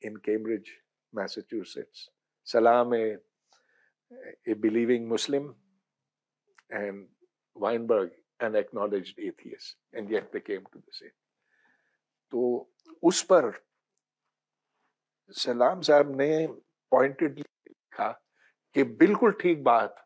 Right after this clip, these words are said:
खुद भाई ने बिल्कुल ठीक बात की है कि साइंस का एक ही तरीक़ाकार है, साइंस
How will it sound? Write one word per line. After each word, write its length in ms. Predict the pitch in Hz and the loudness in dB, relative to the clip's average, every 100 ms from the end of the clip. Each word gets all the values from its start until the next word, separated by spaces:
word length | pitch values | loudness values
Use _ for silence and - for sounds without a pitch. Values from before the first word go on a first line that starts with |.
| _ | _
खुद 120 | - - | -6 2
भाई 140 | 135 147 | 4 4
ने 120 | 160 | 4
बिल्कुल 340 | 165 190 185 | 6 6 4
ठीक 400 | 147 - 135 120 | 0 -2 -4 -2
बात 280 | 113 107 - _ | 0 0 -4 _
की 160 | 98 | -14
है 120 | 73 - _ _ _ _ _ _ _ _ _ _ _ _ _ _ _ _ _ - | -14 -16 _ _ _ _ _ _ _ _ _ _ _ _ _ _ _ _ _ 2
कि 80 | |
साइंस 460 | 143 - 131 185 180 | 2 4 2 2 0
का 120 | 185 170 - | 0 -2 -2
एक 260 | 123 135 139 | -2 0 -2
ही 160 | 202 208 | -4 0
तरीक़ाकार 920 | 139 131 127 123 123 - 107 104 101 - | 4 4 2 -2 -4 -4 -4 -4 -4 -8
है, 400 | 90 95 110 - _ _ _ _ _ _ _ _ | -4 -4 -4 -10 _ _ _ _ _ _ _ _
साइंस 800 | - - 131 135 156 160 - - | -6 -2 4 4 4 2 -2 -2